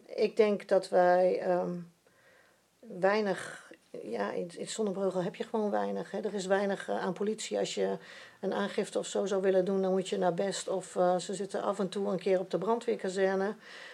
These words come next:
Ehm, ik zou, ik, ik, ik denk dat het goed zou zijn als we een keer een onderzoek zouden doen, eh, binnen, bij onze inwoners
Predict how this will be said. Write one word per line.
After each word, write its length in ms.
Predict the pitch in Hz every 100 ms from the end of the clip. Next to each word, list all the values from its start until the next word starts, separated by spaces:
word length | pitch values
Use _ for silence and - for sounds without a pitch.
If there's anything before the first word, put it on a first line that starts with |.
| -
Ehm, 420 | - 196 190 185 185 170 - _ _ _ _ _ - _ -
ik 160 | 247
zou, 720 | 240 226 208 208 196 190 202 -
ik, 200 | 214 -
ik, 340 | - 220 - - -
ik 200 | 226 226 - -
denk 260 | 233 254 254
dat 120 | 202
het 240 | 190 208 - - -
goed 260 | - 240
zou 180 | - 185
zijn 280 | 180 180 185
als 180 | 175 165
we 60 |
een 60 | 180
keer 160 | 185 180
een 80 |
onderzoek 360 | 185 196 190 190
zouden 320 | - 185 180
doen, 260 | 175 180 180
eh, 140 | 185 196 208
binnen, 440 | 185 208 226 202
bij 240 | 196 240
onze 240 | 214 202 -
inwoners 640 | 214 202 202 202 - -